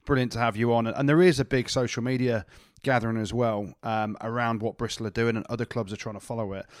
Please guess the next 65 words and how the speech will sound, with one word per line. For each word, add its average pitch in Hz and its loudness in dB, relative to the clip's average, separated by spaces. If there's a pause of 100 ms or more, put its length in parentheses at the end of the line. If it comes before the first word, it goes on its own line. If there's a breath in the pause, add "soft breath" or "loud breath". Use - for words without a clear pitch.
(180 loud breath)
How 180 0
much 170 0
fun 165 4
do 131 2
you 147 6
boys 135 2
have 117 -4
with, 110 -8
with 123 -8
that 117 -2
as 107 -10
well? 110 0
I 107 0
mean, 110 -4 (100)
you, 135 -4
you 139 -2
must 139 -2
sit - -2
there 120 0
and 113 -2
you've 107 -6
got, 113 0 (400 soft breath)
since 117 -2
lockdown, 120 -2
you've 110 -6
saw, 123 0
signed 123 -2
Carl 113 -4
Sinclair, 117 -6
you've 110 -6
had 117 -2
Semi 117 -4
Radradra 110 -2
come, 110 -4
you're 120 -2
playing 113 -4
with 107 -2
worldies 113 0
in 101 -4
the 101 -6
back - -8
line 107 -6
as 101 -6
well, 110 -4
Piutau's 107 -6
there. 98 -4 (500 soft breath)
Do 156 4
you - 8
look 190 8
round 165 4
and 127 0
sometimes 131 -2
pinch 139 2
yourself 113 -2
from 113 -4
where 117 0
Bristol 117 -4
have 104 -6
come 127 -4
to, 107 -6
to 110 -8
where 113 -2
you're 110 -2
at 95 -6
now? 104 -6